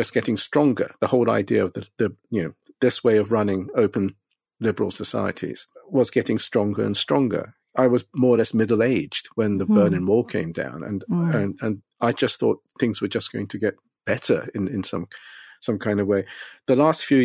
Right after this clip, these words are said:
Speaker 1: years, that confidence has definitely been shaken. But I have to say, during this pandemic phase,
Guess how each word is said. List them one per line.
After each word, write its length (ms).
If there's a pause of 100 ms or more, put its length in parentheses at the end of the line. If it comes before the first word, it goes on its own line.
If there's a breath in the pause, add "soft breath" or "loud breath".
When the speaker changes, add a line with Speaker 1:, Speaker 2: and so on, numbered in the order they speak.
(100)
Speaker 1:
years, 320 (120)
that 180
confidence 560 (120)
has 140
definitely 400
been 160
shaken. 580 (300)
But 100
I 60
have 200
to 60
say, 200
during 280
this 120 (120)
pandemic 420
phase, 480